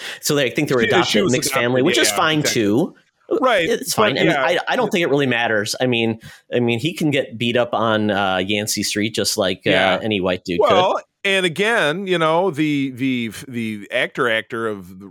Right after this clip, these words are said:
Speaker 2: the role of the Thing doesn't really last very long. Then it becomes some big either made up or C G I,
Speaker 1: Absolutely.
Speaker 2: whatever. So, yeah.
Speaker 1: You just
Speaker 2: And
Speaker 1: need
Speaker 2: then,
Speaker 1: a,
Speaker 2: yeah.
Speaker 1: you need a compelling voice.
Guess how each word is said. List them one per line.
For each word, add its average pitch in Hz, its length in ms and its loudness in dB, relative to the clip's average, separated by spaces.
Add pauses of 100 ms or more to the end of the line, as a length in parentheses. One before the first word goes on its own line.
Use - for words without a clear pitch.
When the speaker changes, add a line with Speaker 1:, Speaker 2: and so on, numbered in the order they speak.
Speaker 2:
the 107 80 -8
role 104 260 -4
of 110 60 -14
the 101 80 -14
Thing 110 340 -12
doesn't 101 340 -10
really 104 200 -8
last 101 300 -8
very 95 180 -10
long. 98 240 -10
Then 98 100 -10
it 104 100 -10
becomes 98 300 -12
some 95 140 -12
big 98 220 -8
either 95 280 -10 (240)
made 110 300 -4
up 104 280 -2
or 107 260 -6
C 123 160 -8
G 110 160 -2
I, 110 100 2
Speaker 1:
Absolutely. 107 240 0
Speaker 2:
whatever. 110 560 -4
So, 131 240 0
yeah. 143 240 0 (160)
Speaker 1:
You 151 80 0
just 170 140 2
Speaker 2:
And 185 80 6
Speaker 1:
need 185 60 4
Speaker 2:
then, 165 60 2
Speaker 1:
a, 180 40 2
Speaker 2:
yeah. 165 140 0
Speaker 1:
you 180 80 0
need 196 200 2
a 165 60 2
compelling 156 520 0
voice. 123 520 0